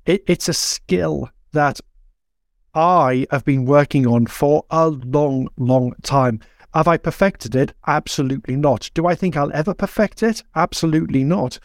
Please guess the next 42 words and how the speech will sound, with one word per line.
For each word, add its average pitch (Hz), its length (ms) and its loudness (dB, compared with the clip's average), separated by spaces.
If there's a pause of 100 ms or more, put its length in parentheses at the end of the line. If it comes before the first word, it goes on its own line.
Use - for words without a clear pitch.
(320)
I'm 165 120 0
constantly 170 600 -2
learning 135 300 2
about 123 180 -2
who 131 180 0
I 131 120 0
am 135 260 0
and 127 160 -2
my 123 100 -4
place 151 380 -4
in 135 80 -4
the 135 80 -4
world 143 280 0
and 120 100 -6
how 139 180 2
I 131 100 2
interact 127 480 -2
with 127 100 0
other 127 180 2
human 120 340 -2
beings, 156 380 0
how 139 180 2
I 123 140 0
behave. 139 520 -2 (540)
And 175 200 -2
it's - 180 -2
really 202 340 2
hard. 233 460 0 (100)
It's 185 140 -2
hard 190 320 -2
work 208 220 0
to 156 120 -6
say 147 420 0 (240)
or 156 100 -2
to, - 140 -6
to - 160 -6
recognize 139 720 -4 (120)
a, 151 200 0 (100)
a 147 80 0
behavior 151 540 0
in 143 260 0
yourself 120 720 -2